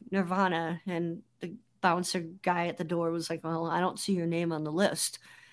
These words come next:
And I thought, "Holy shit, that's that band." Or I think that they're the band. I don't know who they are 'cause I didn't know what they looked like,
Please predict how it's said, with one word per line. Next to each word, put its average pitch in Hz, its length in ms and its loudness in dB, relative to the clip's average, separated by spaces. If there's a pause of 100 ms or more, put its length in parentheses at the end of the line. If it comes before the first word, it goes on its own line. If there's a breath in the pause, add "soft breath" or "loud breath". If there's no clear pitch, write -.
(260 loud breath)
And 180 140 8
I 196 140 10
thought, 196 320 6 (120)
"Holy 247 280 8
shit, 226 540 8
that's 208 280 4
that 240 320 2
band." 226 440 2 (240 loud breath)
Or 185 280 6
I 175 100 2
think 240 340 2
that 320 140 0
they're 175 200 2
the 170 120 -2
band. 170 380 0
I 175 80 0
don't 180 180 -4
know 190 160 4
who 196 200 2
they 165 180 2
are 175 160 0
'cause 175 260 -6 (360 loud breath)
I 226 140 10
didn't 269 180 4
know 185 100 4
what 170 220 0
they 160 120 0
looked 214 300 0
like, - 340 -6